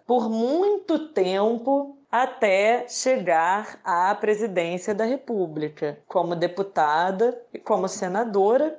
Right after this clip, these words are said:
e como conselheira do Nestor durante seu mandato,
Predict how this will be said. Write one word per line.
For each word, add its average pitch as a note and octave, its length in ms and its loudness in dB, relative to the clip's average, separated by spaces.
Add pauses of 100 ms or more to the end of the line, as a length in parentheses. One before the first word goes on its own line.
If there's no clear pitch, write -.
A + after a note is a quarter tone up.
e E4+ 140 0
como D4+ 480 0
conselheira C4+ 1300 2
do E3 160 -2
Nestor F3+ 840 -2 (120)
durante F3+ 480 0
seu F3 240 -4
mandato, G3 800 0